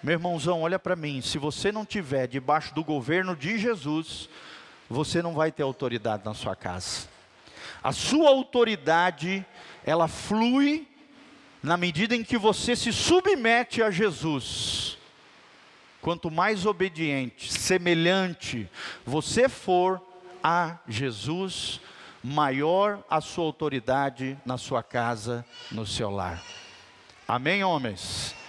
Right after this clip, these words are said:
Agora é pra vocês, mulheres. Quais são as funções da mulher? O texto sagrado diz, né, ser uma ajudadora idônea,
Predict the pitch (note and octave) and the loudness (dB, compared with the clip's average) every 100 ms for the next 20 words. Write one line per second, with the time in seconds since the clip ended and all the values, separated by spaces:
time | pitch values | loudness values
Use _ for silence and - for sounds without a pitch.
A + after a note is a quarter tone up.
0 | - - - - G2 B2 D#3+ F#3+ A3+ C4+ | -18 -18 -18 -10 -2 2 4 4 4 2
1 | - B3 F#3+ D3 B2+ A#2 F2+ - - - | 4 4 4 0 0 0 -2 -10 -10 -8
2 | - B3 C4 - B3 B3+ A#3 - G3+ - | 0 2 2 4 4 4 2 0 -2 -2
3 | G#3 A3+ A#3 B3 - - - - B2+ F#3+ | 0 2 2 -2 -6 -10 -14 -4 4 4
4 | G3 F#3+ G3 F3 A#2 - - - - - | 6 6 8 6 2 -6 -20 -20 -18 -14
5 | - - A#2+ - F3+ F3+ - E3+ F3+ F#3+ | -14 -10 -10 2 2 4 2 4 6 4
6 | E3+ D#3 A#3 G#3 E3+ G#3+ - G3 G3+ G3 | 2 2 2 2 2 0 2 2 2 2
7 | D#3 E3+ F#3+ E3+ D#3+ G3+ F3+ - E3 F3 | 2 2 2 2 4 2 2 0 2 2
8 | G3 A3+ C4 | 2 2 2